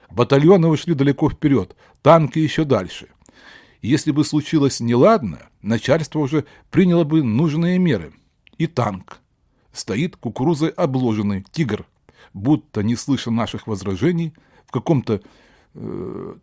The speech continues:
трансе твердит связист. Кротов с нарочитой просто-, простоватостью, с такой прямо в голосе спрашивает: «Танк? Танк. Тигр? Ага. Наверно, тигр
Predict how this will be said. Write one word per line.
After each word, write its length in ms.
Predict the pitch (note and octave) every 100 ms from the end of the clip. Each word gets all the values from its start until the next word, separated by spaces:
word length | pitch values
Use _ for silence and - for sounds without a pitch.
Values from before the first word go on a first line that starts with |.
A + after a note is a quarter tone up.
| _
трансе 500 | - D3+ F#3 - -
твердит 460 | D#3+ - G#2 F#2+ B2+
связист. 580 | - C3+ E2+ E2+ - _ _ _ _ _
Кротов 500 | - A#2 F3+ - -
с 80 | -
нарочитой 580 | A#2+ B2 C3 G2 G#2 A2+ - - _ _
просто-, 460 | - A2 - A2+ A#2 -
простоватостью, 880 | - A2+ - G#2 A#2+ - G#2+ - F#2 - _ - - _ _ _ _ -
с 80 | -
такой 440 | A#2 C3+ A2 G#2
прямо 420 | - B2 A#2 A2+ - _ _ _ _ _ _ _
в 140 | G2+ G2
голосе 440 | A#2+ E3 E3+ -
спрашивает: 640 | - - G2 - C2+ - _ _
«Танк? 640 | A2 A#2+ A3 A3 - - _ _ _
Танк. 560 | G#2 G#2 B2 A#2 - - _ _ _ _ -
Тигр? 520 | F#3 B3+ F#3+ G#2+ - _ _ -
Ага. 640 | G#2 C3+ F2+ F#2 F#2 - _ _ _ _ _ _
Наверно, 520 | - A#2+ F#3 F3+ F3+
тигр 480 | - A#3+ A#3 A2+ F#2